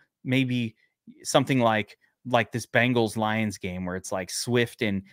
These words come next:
and Ja'Marr Chase in the lineup with, with Kyler Murray, just random, you know, other mini stacks in a game.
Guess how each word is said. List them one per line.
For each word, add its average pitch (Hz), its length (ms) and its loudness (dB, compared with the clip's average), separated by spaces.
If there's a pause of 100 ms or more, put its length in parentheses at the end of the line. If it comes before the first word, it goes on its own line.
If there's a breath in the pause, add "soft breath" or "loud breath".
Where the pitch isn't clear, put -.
(100)
and 104 160 -4
Ja'Marr 113 320 2
Chase 117 420 -4
in 104 80 -2
the 101 80 -2
lineup 98 400 -2
with, 98 220 -4 (260)
with - 120 -8
Kyler 107 280 2
Murray, 98 260 0
just 98 220 -8
random, 104 400 -2 (280)
you 117 100 2
know, 90 280 0
other 117 220 4
mini 113 300 4
stacks 92 520 -6
in 113 120 -8
a 95 40 -6
game. 90 320 -8